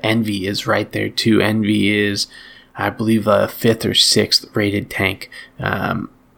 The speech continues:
and so there, there's definitely something to be said. They're the only two te-, the only team that has two tanks that are within the top, in that region. Um, the only tanks better than Envy were,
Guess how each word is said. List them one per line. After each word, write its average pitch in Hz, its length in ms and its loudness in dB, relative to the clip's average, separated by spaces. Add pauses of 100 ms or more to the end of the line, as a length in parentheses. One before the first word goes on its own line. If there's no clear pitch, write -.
(220)
and 107 100 -4
so - 100 -2
there, 110 240 -4
there's 113 300 -4
definitely 113 360 -2
something 104 340 0
to 95 320 0
be 104 100 0
said. 107 440 0 (140)
They're 113 140 4
the 104 260 0
only 110 400 2
two 101 440 2
te-, - 360 -4
the 107 140 2
only 110 260 2
team 110 380 -4 (440)
that 101 140 -2
has 98 480 -2
two - 300 -6
tanks - 600 -6
that 107 140 0
are 104 380 -2 (460)
within 101 320 -4
the 98 100 -4
top, - 240 -6
in 107 180 0
that 101 220 -2
region. 104 640 -2 (440)
Um, 101 220 -2
the 98 100 -6
only 107 180 0
tanks 101 340 -2
better 104 300 0
than 98 180 -4
Envy 101 400 0
were, 98 460 -2